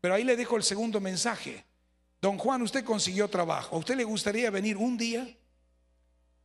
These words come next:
y decir que consiguió trabajo porque nosotros oramos? Y escuchar otros testimonios como fueron sanados de cáncer".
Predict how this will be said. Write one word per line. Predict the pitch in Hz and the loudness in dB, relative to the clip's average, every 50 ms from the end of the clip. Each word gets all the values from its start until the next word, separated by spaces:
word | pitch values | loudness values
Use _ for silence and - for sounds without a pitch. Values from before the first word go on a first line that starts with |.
| _ _ _ _ _ | _ _ _ _ _
y | - 170 175 | -4 -2 0
decir | 170 175 - - 226 226 | 2 4 2 2 2 2
que | 196 202 - | 0 0 0
consiguió | 190 185 175 - 170 180 214 220 | 0 -2 0 0 0 2 2 2
trabajo | 214 208 196 190 214 214 214 208 - | 4 2 2 4 2 2 2 0 0
porque | 180 160 151 170 | 0 -2 -2 -2
nosotros | 165 160 - 190 190 - 196 185 - - | -2 0 -2 -2 0 0 -2 -2 0 0
oramos? | 190 190 196 208 208 240 247 - - - _ _ _ _ _ _ _ _ _ | 0 0 0 0 -2 -4 -6 -8 -10 -12 _ _ _ _ _ _ _ _ _
Y | - 175 196 | -2 0 0
escuchar | 185 - - 180 170 - 233 226 226 | 2 2 0 0 4 4 4 6 4
otros | 226 220 - 208 185 | 2 2 2 -2 -2
testimonios | - 226 202 - 202 196 196 233 233 233 214 | 0 -2 -2 0 0 -2 0 0 0 -2 0
como | - 220 202 190 | 0 -2 -2 -2
fueron | 170 - 202 214 208 196 | -2 -2 0 0 0 0
sanados | 190 - 190 190 196 202 208 202 202 185 | 0 0 0 2 2 2 2 2 0 0
de | 185 180 | 0 -2
cáncer". | - - 196 196 202 214 202 - - 254 277 | -2 0 0 0 0 -2 -2 -2 -2 -2 -2